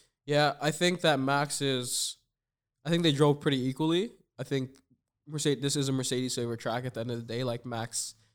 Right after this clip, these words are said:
they have their sector, but this track is probably, like, sixty-five percent Mercedes. Um, 'cause two sectors belong to Mercedes, right?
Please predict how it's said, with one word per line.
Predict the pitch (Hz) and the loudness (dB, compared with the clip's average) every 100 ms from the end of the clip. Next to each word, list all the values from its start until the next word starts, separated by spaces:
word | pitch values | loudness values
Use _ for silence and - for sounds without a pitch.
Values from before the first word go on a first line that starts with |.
| _ _ _ _ _ | _ _ _ _ _
they | 147 | 2
have | 160 156 | 4 6
their | 143 | 4
sector, | - 143 143 180 220 | 4 2 2 0 0
but | 247 131 113 123 | -2 -4 -4 -6
this | 120 - - _ _ | -6 -6 -10 _ _
track | - 135 131 | 0 2 2
is | 131 - - _ | -4 -6 -12 _
probably, | 135 131 | -2 0
like, | 123 107 | 0 -2
sixty-five | - 147 143 - 131 123 123 117 123 | -2 0 0 -2 -6 -6 -2 0 0
percent | 127 - 123 | -2 -6 -6
Mercedes. | 117 117 113 120 151 185 - - _ _ _ _ _ _ _ - | -6 -6 -6 -4 -4 -6 -10 -12 _ _ _ _ _ _ _ -6
Um, | 117 117 | -2 -2
'cause | 120 151 | 0 0
two | - 233 | 6 6
sectors | - 220 190 143 | 8 6 4 2
belong | 143 143 | 4 4
to | 143 | 2
Mercedes, | 127 120 135 113 110 | -2 0 0 -2 -4
right? | 113 151 | -4 -4